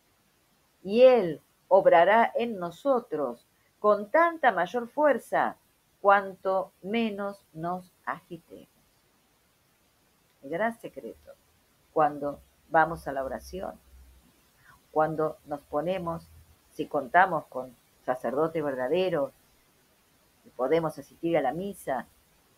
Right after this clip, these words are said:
pues estar así delante del Señor, como expuestos ante su sol verdadero, ante este sol verdadero, tranquilos,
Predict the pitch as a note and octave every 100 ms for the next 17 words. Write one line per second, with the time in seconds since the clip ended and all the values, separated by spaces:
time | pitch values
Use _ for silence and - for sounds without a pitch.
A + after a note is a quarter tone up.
0 | _ _ _ C3 A#2+ _ _ _ _ _
1 | _ _ _ _ C#3+ - G#3 F3+ F3 B3+
2 | G#3 D#3 D#3 C#3+ C#3 A#2 - B2+ D3+ C#3
3 | G2+ _ _ _ _ - E3+ E3+ E3+ D#3
4 | - _ A#3 C4 C4+ _ B3 G3+ D3 C3+
5 | C#3 C3+ - C#3+ - G3 G3+ E3 A2+ F#2
6 | F2+ F2+ - _ _ _ _ D3+ D#3+ G3
7 | D#3+ - F#3+ F3 F#2+ C#2+ - _ _ _
8 | _ _ _ _ _ _ _ _ _ _
9 | _ E3+ E3 E3 D#3+ A#2+ A2+